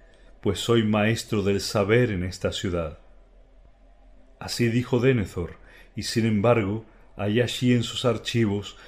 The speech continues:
muchos documentos que ya pocos son capaces de leer, ni siquiera los maestros, pues la escritura y la lengua se han vuelto oscuras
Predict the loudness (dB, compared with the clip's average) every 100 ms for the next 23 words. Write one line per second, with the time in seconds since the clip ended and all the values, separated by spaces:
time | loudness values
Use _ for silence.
0 | -16 -2 0 2 2 2 0 2 2 2
1 | 2 -2 -4 -6 0 0 4 2 2 -2
2 | -2 -4 -2 0 0 -2 -4 -2 0 2
3 | 2 0 -10 -20 -20 -20 -8 -6 -2 -4
4 | 2 6 8 6 2 2 2 0 -4 -8
5 | -8 -12 -20 -20 -20 -10 -2 -2 0 -6
6 | -4 -2 0 2 2 4 2 -2 -2 0
7 | 0 0 0 -2 -4 -10 -20 -20 -8 2
8 | 4 4 4 4 4 0 -2 -2 0 2
9 | 4 2 -6